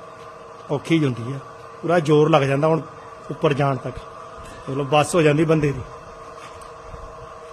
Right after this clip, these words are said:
ਜਿਹੜਾ ਸਹੀ ਤਰੀਕਾ ਮੈਂ ਤੁਹਾਨੂੰ ਦੱਸਾਂ ਨਾ, ਬੰਦੇ 'ਚ ਇੰਨੀ ਹਿੰਮਤ ਨਹੀਂ ਹੁੰਦੀ ਕਿ ਬੰਦਾ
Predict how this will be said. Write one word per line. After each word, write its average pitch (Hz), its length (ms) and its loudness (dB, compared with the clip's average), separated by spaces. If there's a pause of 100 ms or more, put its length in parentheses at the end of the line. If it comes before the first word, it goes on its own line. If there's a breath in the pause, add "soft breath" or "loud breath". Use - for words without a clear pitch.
(3000)
ਜਿਹੜਾ 160 180 4
ਸਹੀ 165 240 6
ਤਰੀਕਾ 190 340 8
ਮੈਂ 190 140 8
ਤੁਹਾਨੂੰ 185 200 6
ਦੱਸਾਂ 185 320 8
ਨਾ, 220 80 10
ਬੰਦੇ 175 360 6
'ਚ 208 60 2
ਇੰਨੀ 185 240 6
ਹਿੰਮਤ 165 260 6
ਨਹੀਂ 196 120 8
ਹੁੰਦੀ 190 220 6
ਕਿ 190 80 4
ਬੰਦਾ 175 240 8